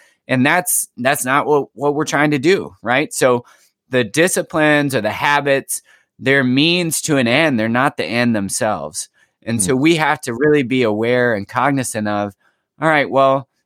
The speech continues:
Speaker 1: yeah, I know I, I got my reading plan here. I'm trying to get through the Bible in a year, whatever it is. But if that's not, if you feel like you're sitting down and praying and God is,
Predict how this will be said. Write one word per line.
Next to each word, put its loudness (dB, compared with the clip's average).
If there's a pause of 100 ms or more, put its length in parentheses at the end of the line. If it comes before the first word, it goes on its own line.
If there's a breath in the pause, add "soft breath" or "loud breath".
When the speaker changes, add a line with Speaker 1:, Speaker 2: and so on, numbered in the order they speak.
Speaker 1:
yeah, 2
I 2
know 0
I, 2
I -2
got 0
my 2
reading 2
plan 0
here. 0
I'm 2
trying -2
to -2
get -4
through -8
the -4
Bible 0
in 0
a 2
year, 2
whatever 2
it -2
is. 0 (420 soft breath)
But 4
if -4
that's 0
not, 2
if -10
you -4
feel 2
like 2
you're 0
sitting -2
down 2
and -4
praying 2
and -4
God 0
is, -4